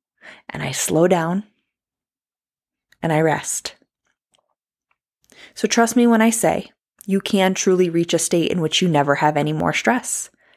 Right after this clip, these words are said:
tension, or problems for the rest of your life. You just have to realize that life is giving you a gift, and that gift is the flow of events that take place between your birth and your death. How fast you take these events,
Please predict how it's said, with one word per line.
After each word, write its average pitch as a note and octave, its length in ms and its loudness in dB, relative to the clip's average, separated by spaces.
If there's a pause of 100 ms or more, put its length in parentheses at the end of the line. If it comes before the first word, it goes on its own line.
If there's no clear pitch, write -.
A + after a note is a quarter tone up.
tension, E3 600 -6
or - 80 0
problems D#3+ 500 -2
for E3 120 -4
the D#3+ 80 0
rest D#3 200 -2
of F#3 80 -8
your E3 120 0
life. - 460 -4 (1500)
You G3+ 100 -2
just A3+ 200 0
have C#4 120 0
to A#3 80 0
realize G#3 320 2
that G3+ 120 -2
life F#3+ 420 2
is A3 140 2
giving G3 280 0
you F#3 120 0
a E3+ 60 2
gift, F#3+ 360 0
and F3+ 140 -2
that A3+ 160 -6
gift C#4 180 -2
is A3 140 -2
the F#3 100 -2
flow G#3+ 480 2
of G3 220 -2
events F3 720 -4 (360)
that - 180 -4
take - 240 -8
place G3 240 0
between F#3+ 360 -2
your G#3 160 4
birth E3 380 0 (100)
and D#3+ 200 -4
your D#3+ 180 2
death. - 440 -6 (640)
How - 140 0
fast D#3+ 420 -4
you F#3 80 -4
take F3 400 -4 (120)
these F#3 180 -2
events, D#3+ 600 -2